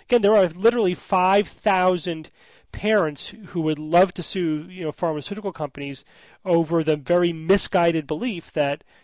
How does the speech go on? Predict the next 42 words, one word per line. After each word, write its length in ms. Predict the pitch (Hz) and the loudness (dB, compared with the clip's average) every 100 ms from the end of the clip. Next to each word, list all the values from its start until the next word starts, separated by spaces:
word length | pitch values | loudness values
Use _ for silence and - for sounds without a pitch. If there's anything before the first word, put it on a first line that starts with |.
| _ | _
vaccines 540 | 147 143 - 156 151 - | -6 -6 -6 -8 -8 -12
can 160 | 147 | -14
cause 340 | - 151 135 147 | -8 -4 -4 -4
autism, 720 | 180 226 - 143 123 131 139 _ _ _ _ - | -2 -2 -2 -8 -8 -14 -16 _ _ _ _ -8
and 160 | 143 | -2
that 180 | 156 185 | 2 2
would 140 | 190 | 0
be 160 | - 156 | -2 0
a 60 | 151 | -2
public 400 | - 156 160 - | -2 -4 -4 -4
health 340 | 147 143 - _ _ | -4 -4 -8 _ _
travesty. 580 | - 214 277 277 - - | -4 0 0 0 -6 -14
We, 300 | 139 151 156 | -12 -12 -8
I 60 | 151 | -6
think 180 | 170 165 | -6 -6
we 140 | 156 | -6
absolutely 580 | 170 175 - 165 220 202 | -2 -4 -4 -2 -2 -4
need 140 | 147 135 | -12 -14
to 80 | |
keep 220 | - 160 - | -14 -12 -6
that 240 | 135 127 | -6 -6
from, 280 | - 135 131 _ _ | -14 -16 -16 _ _
from 180 | 147 | -14
happening. 540 | 120 202 247 160 131 127 _ _ _ _ _ | -4 -2 -2 -4 -10 -14 _ _ _ _ _
But 120 | - 160 | 0 0
at 80 | |
the 60 | 151 | 0
same 240 | - 220 | 2 0
time, 440 | 196 190 185 156 156 | 2 0 2 0 -2
we 120 | 165 | -6
need 180 | 156 160 | -4 -2
there 160 | 156 147 | -2 -2
to 80 | |
be 120 | 147 147 | -4 -8
some 280 | - 254 | -2 0
accountability 640 | 285 - 165 139 143 139 139 | 0 -2 -4 -2 -4 -2 -4
on, 140 | 135 | -4
on 120 | 143 139 | -6 -10
the 60 | |
pharmaceutical 600 | 135 135 131 - 196 180 | -8 -8 -8 -10 -10 -10
companies. 420 | 147 139 - 135 | -8 -8 -8 -12
So, 280 | - 170 151 | 0 2 2